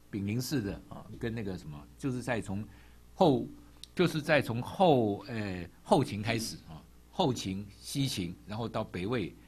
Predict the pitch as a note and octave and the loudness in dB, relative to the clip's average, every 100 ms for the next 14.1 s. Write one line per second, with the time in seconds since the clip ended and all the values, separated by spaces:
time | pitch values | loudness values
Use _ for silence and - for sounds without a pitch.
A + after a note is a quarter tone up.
0 | - - F#2+ A2+ A2+ G#2+ F2+ - A#2 F#2+ | -20 -14 -8 -6 -4 -4 -6 -6 -4 -4
1 | G2+ F#2+ F#2 G#2+ E2 C2 D#2+ D2 - - | -6 -6 -6 -6 -6 -8 -14 -18 -18 -10
2 | B2 A#2+ G#2+ G2 - - - - - D3+ | -8 -4 -4 -6 -12 -20 -20 -16 -4 -2
3 | B2 G2 A#2+ A2+ - F#2 F2+ G#2+ E2+ - | 0 -2 -4 -6 -6 -8 -6 -6 -8 -10
4 | - - A#2+ - - - - - - - | -14 -8 -8 -8 -16 -20 -20 -20 -20 -20
5 | - - - - - - - - G3+ G3 | -20 -20 -20 -20 -20 -20 -20 -6 0 4
6 | G3 F#3 G3 G#3 F#3+ C3 A#2 A2 B2 D#3 | 4 4 4 6 6 4 0 0 4 6
7 | F3+ D#3 D3 F#3 D3 D3+ B2 G2+ G2+ A#2+ | 6 6 4 4 4 6 4 2 -2 -4
8 | A2+ - - G#2 G#2 C3+ D3+ D3+ A2 - | -4 -10 -2 0 2 2 4 4 4 0
9 | A2+ A#2+ A#2+ B2+ G2 G#2+ A2+ - F#2+ A#2 | -6 -2 -2 0 -2 -2 -4 -4 -4 -2
10 | G2 - - - D3+ D#3+ E3 D3+ G2 - | -2 -2 -6 2 6 6 6 2 0 -4
11 | - B2+ C3+ B2+ B2 F2+ A2 A2+ G#2+ A2+ | -8 -2 2 2 0 -4 -4 -4 -4 -6
12 | - F#2+ F#2+ G#2 B2+ C#3+ A2+ C#3 B2+ A2+ | -6 -6 -6 -2 0 0 0 -4 -2 -4
13 | G#2+ G2+ A#2 B2+ F#2+ G2+ A#2+ A#2+ A#2+ A#2+ | -4 -4 -4 -4 -4 -4 -4 -2 -2 -2
14 | G2 | -4